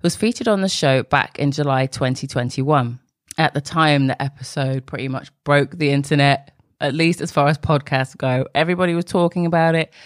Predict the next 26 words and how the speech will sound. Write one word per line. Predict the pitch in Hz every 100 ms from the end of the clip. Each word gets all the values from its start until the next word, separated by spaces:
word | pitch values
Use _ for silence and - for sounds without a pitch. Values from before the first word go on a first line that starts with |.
| - - _
I'm | - 156 147
pretty | - - 233 196
sure | 190 - 185 180 175 175
that | 175 160 151
Retro | - 170 - 170
got | 160 156
a | 151
lot | 156 165
of | 170
people | - 165 180
signing | 175 160 160 151
up | -
for | 156
her | 151
Patreon | 143 160 156 - 156 156
because | 151 139 147 139
the | 143
first | 139 - 196 226 -
episode | - - 151 - 143 139 135
was | 143 143
up | 143 -
for | - -
everyone | 139 143 143 135
to | 131
listen | 135 139 143
to. | - 123